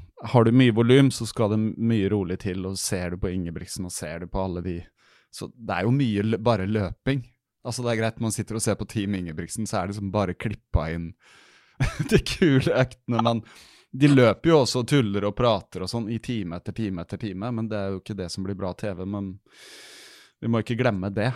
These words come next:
at det er total-, totalen som gjelder.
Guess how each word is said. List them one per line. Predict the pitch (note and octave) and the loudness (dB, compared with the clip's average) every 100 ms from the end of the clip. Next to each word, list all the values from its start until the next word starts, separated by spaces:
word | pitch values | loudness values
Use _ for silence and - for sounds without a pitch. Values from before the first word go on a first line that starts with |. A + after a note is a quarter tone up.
| - - | -8 -14
at | - G#2+ | -10 -6
det | G2 | -4
er | F#2+ G#2 A2 | -4 -6 -8
total-, | A#2+ - F#2 E2+ F2 F#2+ - _ | -8 -4 -2 -2 -6 -8 -14 _
totalen | A#2+ A2+ E2 D#2 C3+ - - _ | -6 -2 -2 -4 -8 -10 -20 _
som | - A#2 | -12 -8
gjelder. | G#2 E2+ B2+ | -6 -6 -10